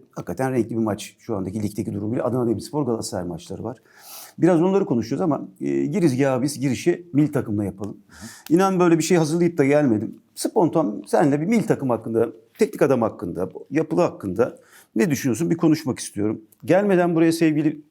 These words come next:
Speaker 1: Ilgaz Çınar'la Serkan Akkoyun'da bir milli takım sohbetlerini dedim. Çekirdekçi tayfayı dinledim gelirken.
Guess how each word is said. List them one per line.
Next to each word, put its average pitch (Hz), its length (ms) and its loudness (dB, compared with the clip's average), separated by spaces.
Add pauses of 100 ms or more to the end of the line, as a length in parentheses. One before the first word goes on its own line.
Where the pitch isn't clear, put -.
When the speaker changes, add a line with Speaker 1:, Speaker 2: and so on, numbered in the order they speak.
Speaker 1:
Ilgaz 143 320 2
Çınar'la 147 300 0
Serkan 135 320 -2
Akkoyun'da 123 400 -6
bir - 140 -8 (220)
milli 123 180 -2
takım 131 220 -2
sohbetlerini 110 560 -4
dedim. 92 140 -4
Çekirdekçi 98 480 -8
tayfayı 101 360 -4
dinledim 95 300 -8
gelirken. - 360 -14